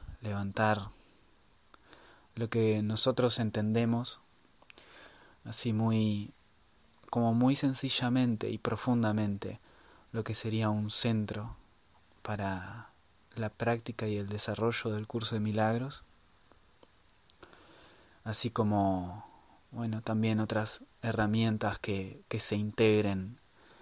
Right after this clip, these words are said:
en perfecta resonancia con, con el mensaje.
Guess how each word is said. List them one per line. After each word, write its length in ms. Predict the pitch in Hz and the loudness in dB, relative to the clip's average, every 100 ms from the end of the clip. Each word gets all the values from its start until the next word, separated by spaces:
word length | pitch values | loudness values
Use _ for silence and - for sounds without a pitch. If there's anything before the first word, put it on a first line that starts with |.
| - - | -10 -4
en 140 | 101 | 0
perfecta 440 | 101 - 107 110 | -2 0 -2 0
resonancia 760 | 107 101 107 104 110 107 - 98 | 0 -2 -2 0 0 0 -4 -6
con, 300 | 95 95 - - | -6 -8 -10 -8
con 160 | 113 | -4
el 140 | 104 101 | -2 -2
mensaje. 640 | 98 101 113 107 - | -4 0 0 0 -4